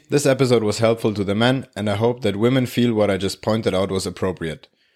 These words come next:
I, for example, really like rolling with women, especially the ones that are a little bit more advanced, um, because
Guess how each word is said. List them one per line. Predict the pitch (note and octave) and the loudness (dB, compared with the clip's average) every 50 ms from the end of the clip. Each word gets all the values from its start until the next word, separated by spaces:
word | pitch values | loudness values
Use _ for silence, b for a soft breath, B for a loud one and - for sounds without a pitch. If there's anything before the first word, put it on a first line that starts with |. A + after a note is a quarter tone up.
| _ _ _ _ _ _ _ _ _ _ _ _ _ - | _ _ _ _ _ _ _ _ _ _ _ _ _ 0
I, | - C3+ C#3+ | 2 2 2
for | - C#3+ C3+ C3 | 4 4 4 4
example, | B2 - C3+ B2 B2 A#2+ B2+ B2 A#2+ A#2+ A#2 - _ _ _ _ | 4 2 2 2 2 2 2 2 2 2 0 -4 _ _ _ _
really | - A#2+ B2+ B2 B2 A#2+ | 0 2 2 4 4 4
like | A2+ A2 A2 G#2 G2+ | 4 4 2 2 0
rolling | G#2+ A2 A2 G#2+ G2+ G2 | 0 0 0 0 -2 -4
with | F#2+ F#2 | -6 -4
women, | G2+ C3+ C#3 C#3 C3+ C3+ C3+ B2+ A#2+ _ _ _ _ _ _ - | -2 0 0 2 0 0 -2 -6 -12 _ _ _ _ _ _ -10
especially | A2 G#2 - A#2 A2 G#2+ - A#2 A2+ A2 | -10 -4 0 2 0 2 2 0 0 2
the | G2+ G#2 G#2+ G2+ | 2 2 2 2
ones | G#2 G#2 G#2 G#2+ - B2+ | 2 2 0 0 -4 -8
that | A#2+ G2+ | -4 -2
are | G#2 G#2 | 0 0
a | G2+ | 2
little | G#2+ G#2+ G#2 | 2 2 0
bit | G2 G2+ F#2 | 0 -2 -4
more | G2+ G2 G2+ G2 | -4 -2 -2 -2
advanced, | F#2 F2+ A2+ A#2+ B2+ C3 B2+ - - _ _ _ _ _ _ _ _ _ _ _ _ _ _ _ - | -2 0 0 0 2 0 -2 -4 -8 _ _ _ _ _ _ _ _ _ _ _ _ _ _ _ -8
um, | - G#2 G#2 G2+ G2 | -4 -2 -2 -2 -2
because | A2 G2+ - A2+ G#2+ G#2+ G#2 - - - - | -2 0 2 2 2 2 0 -2 -8 -14 -16